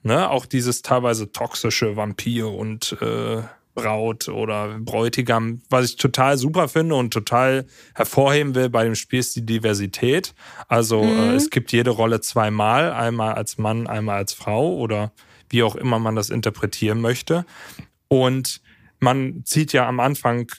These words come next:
Speaker 1: zufällig das Ding. Das heißt, auch ich spiele eine weibliche Person in dem Spiel und wir können auch eine gleichgeschlechtliche Liebschaft dort eingehen.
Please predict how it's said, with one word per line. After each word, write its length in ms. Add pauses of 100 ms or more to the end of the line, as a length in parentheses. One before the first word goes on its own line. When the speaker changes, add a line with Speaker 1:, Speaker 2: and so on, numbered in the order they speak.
(400)
Speaker 1:
zufällig 560
das 220
Ding. 320
Das 200
heißt, 440
auch 220
ich 200
spiele 480
eine 340
weibliche 460
Person 380
in 100
dem 140
Spiel 500
und 180
wir 100
können 280
auch 200
eine 460 (360)
gleichgeschlechtliche 1300
Liebschaft 600
dort 280
eingehen. 560